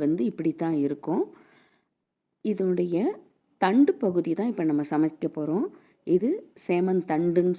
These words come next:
சொல்லுவோம். சேப்பங்கிழங்குடைய தண்டு பகுதி சேமந்தண்டு. இது வந்து அவ்வளோ முக்கியத்துவம், மருத்துவ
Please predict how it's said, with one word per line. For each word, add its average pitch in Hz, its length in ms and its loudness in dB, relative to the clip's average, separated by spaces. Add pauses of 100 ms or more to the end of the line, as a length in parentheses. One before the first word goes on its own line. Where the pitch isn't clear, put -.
சொல்லுவோம். 156 380 -4 (560)
சேப்பங்கிழங்குடைய 165 1120 2 (600)
தண்டு 175 240 2 (120)
பகுதி 156 320 -2 (260)
சேமந்தண்டு. 156 680 0 (1160)
இது 196 100 -2 (100)
வந்து 196 160 -4 (100)
அவ்வளோ 208 260 -2 (160)
முக்கியத்துவம், 190 640 -2 (120)
மருத்துவ 233 360 0